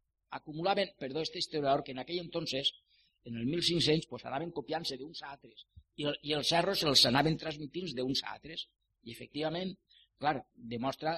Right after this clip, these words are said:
la, la, la poca, eh, diguem, rigor científic que ell utilitzava en aquestes expressions. A més, este, com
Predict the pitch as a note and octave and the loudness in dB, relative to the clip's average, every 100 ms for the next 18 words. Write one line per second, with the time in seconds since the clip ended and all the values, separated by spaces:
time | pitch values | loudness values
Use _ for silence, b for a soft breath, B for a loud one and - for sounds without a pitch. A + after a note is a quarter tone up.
0 | - B2 A2 G#2+ - A2 A2 - A2+ A2+ | -6 -12 -8 -8 -10 -12 -12 -10 -12 -6
1 | B2+ C#3+ C#3+ - C#3 C3+ B2+ B2+ B2 A#2+ | -6 0 0 -2 -6 -2 2 4 4 0
2 | _ B B A2+ B2+ C#3 D3+ A#2+ A#2+ C#3 | _ B B -6 0 4 4 4 2 6
3 | - D3+ C3+ D3+ - E3+ - _ A#2 B2+ | 8 8 6 0 -4 -6 -8 _ -6 -4
4 | C3 C#3 C3 C#3 C#3+ C3 B2 A#2 A#2+ - | -4 -4 0 2 4 6 6 4 0 -2
5 | A2+ C3 A2 A#2 C3 B2+ C3+ - D3 _ | -2 -6 -6 -4 -2 0 -2 -4 -10 _
6 | b b _ - | b b _ -4